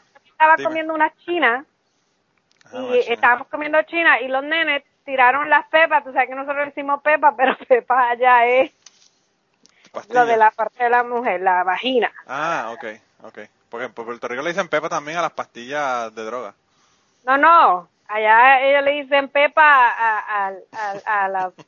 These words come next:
Speaker 1: vulva. <laughs> Estoy tratando de ser muy cursi, la chocha, coño.
Speaker 2: Después que dijiste que, que sonaba como un programa de radio, ahora está controlando la, la, el, el, el vocabulario,
Speaker 1: Sí, pero
Speaker 2: ¿no?
Speaker 1: ya,
Speaker 2: ¿Qué cojones?
Speaker 1: ya lo dije, ya lo dije. Entonces dije, "No tiren las pepas en el piso." <laughs> Y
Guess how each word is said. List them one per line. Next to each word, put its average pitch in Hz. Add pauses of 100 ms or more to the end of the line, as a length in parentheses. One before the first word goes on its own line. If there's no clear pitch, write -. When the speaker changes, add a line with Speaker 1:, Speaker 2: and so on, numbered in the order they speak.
Speaker 1:
vulva. 247
<laughs> -
Estoy 247
tratando 247
de 262
ser 233
muy 233
cursi, 202
la 180
chocha, 208
coño. 180
Speaker 2:
Después 180
que 214
dijiste 220
que, 151
que 151
sonaba 165
como 196
un 196
programa 208
de 202
radio, 185
ahora 139
está 175
controlando 135
la, 147
la, 127
el, 127
el, 120
el 113
vocabulario, 226
Speaker 1:
Sí, -
pero 302
Speaker 2:
¿no? 294
Speaker 1:
ya, 277
Speaker 2:
¿Qué 247
cojones? 226
Speaker 1:
ya 233
lo 269
dije, 240
ya 220
lo 233
dije. 220
Entonces 233
dije, 277
"No 262
tiren 302
las 311
pepas 320
en 311
el 285
piso." -
<laughs> -
Y 262